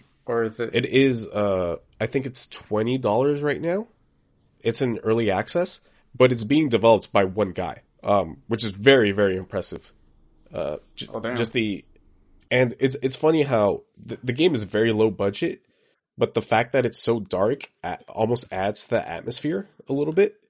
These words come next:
Speaker 2: Yeah, it's, it's a great game. I, I can't wait to play more. And just, we, we're still in, like, house mode where we're just hunting houses. Apparently there's a prison.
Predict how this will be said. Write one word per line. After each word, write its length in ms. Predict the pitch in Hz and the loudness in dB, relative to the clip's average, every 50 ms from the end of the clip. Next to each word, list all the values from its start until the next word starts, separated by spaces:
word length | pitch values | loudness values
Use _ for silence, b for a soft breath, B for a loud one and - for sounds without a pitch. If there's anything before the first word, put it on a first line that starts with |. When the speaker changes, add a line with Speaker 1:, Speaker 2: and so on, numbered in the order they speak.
| _ _ _ _ _ _ | _ _ _ _ _ _
Speaker 2:
Yeah, 220 | - 107 113 110 98 | 0 4 6 6 6
it's, 360 | 92 107 - - - - - _ _ _ _ _ - | 4 0 -2 -4 -6 -8 -10 _ _ _ _ _ -8
it's 80 | 127 147 | -6 -4
a 60 | 131 | -2
great 200 | 104 104 95 90 | 0 0 0 0
game. 220 | 98 95 92 87 - - - - | 0 -2 -2 -2 -6 -16 -14 -8
I, 200 | 95 98 101 101 82 - _ _ - | -4 -2 -2 -2 -4 -8 _ _ -10
I 80 | 98 | -6
can't 180 | - 127 113 92 | -4 -2 -2 -2
wait 140 | 92 90 - | -2 -6 -8
to 80 | - | -8
play 140 | - 101 90 | -6 -6 -6
more. 280 | 90 87 90 90 90 90 | -4 -4 -4 -4 -4 -4
And 160 | - 90 87 | -6 -8 -6
just, 260 | 98 95 - - - _ _ _ _ _ _ _ _ _ - - - | -8 -8 -8 -10 -14 _ _ _ _ _ _ _ _ _ -20 -18 -12
we, 280 | 101 117 120 123 139 139 | -8 -4 -2 -2 -2 -2
we're 260 | 131 - 98 117 135 | -4 -4 -4 -2 -2
still 480 | 135 - - 143 135 131 127 120 107 92 | -2 -2 0 2 2 2 2 2 0 -2
in, 460 | - 113 110 104 98 92 87 - - - | -2 -2 -2 -2 -2 -4 -6 -10 -10 -10
like, 180 | 98 95 - | -10 -10 -10
house 340 | - - - 98 104 - - | -6 -2 0 0 0 0 -2
mode 180 | 120 117 117 123 | -2 -2 0 0
where 140 | 110 95 90 | -2 -4 -4
we're 140 | 90 92 | -4 -6
just 220 | 92 98 95 - - | -6 -6 -8 -6 -6
hunting 260 | 107 95 - 98 92 | -8 -8 -8 -8 -8
houses. 360 | - 107 98 95 101 110 113 | -6 -6 -4 -4 -4 -6 -8
Apparently 360 | 104 - - 117 110 110 110 | -10 -6 -2 0 0 0 2
there's 200 | 107 110 107 101 | 2 0 0 0
a 40 | 107 | -2
prison. 580 | - - - 110 101 98 107 113 120 127 127 | -6 -6 -4 -4 -4 -2 -2 -4 -4 -6 -8